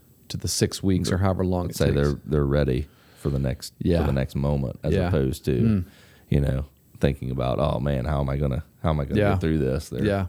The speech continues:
Speaker 2: they're prepared for the next moment. There you
Speaker 1: Yeah.
Speaker 2: go.
Speaker 1: So here are some principles. Here are some principles.
Speaker 2: Okay.
Speaker 1: Principle number one. For, these are principles for staying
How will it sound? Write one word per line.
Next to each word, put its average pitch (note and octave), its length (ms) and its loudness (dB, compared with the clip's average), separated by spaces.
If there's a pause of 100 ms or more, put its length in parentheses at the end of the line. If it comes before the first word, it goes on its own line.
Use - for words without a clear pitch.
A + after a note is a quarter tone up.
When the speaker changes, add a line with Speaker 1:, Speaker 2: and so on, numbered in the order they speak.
(120)
Speaker 2:
they're C#2+ 120 -4
prepared C#2 380 -4
for E2 80 -6
the D#2+ 60 -4
next C2+ 220 -8
moment. C2 340 -8
There C#2 140 -8
you G#2+ 80 0
Speaker 1:
Yeah. F#2 140 2
Speaker 2:
go. F2 40 -4 (2750)
Speaker 1:
So - 140 2
here A3 140 6
are B3+ 40 6
some G#3+ 160 2
principles. C3+ 580 -2 (1000)
Here E3 140 4
are E3 40 4
some D3+ 160 0
principles. - 560 -2 (240)
Speaker 2:
Okay. C#2 160 -2 (260)
Speaker 1:
Principle F3 280 2
number C#3 220 4
one. F#2 280 2 (360)
For, C3+ 260 4
these C#3 180 6
are B2+ 40 6
principles E3+ 540 2
for - 180 -2
staying D3 800 2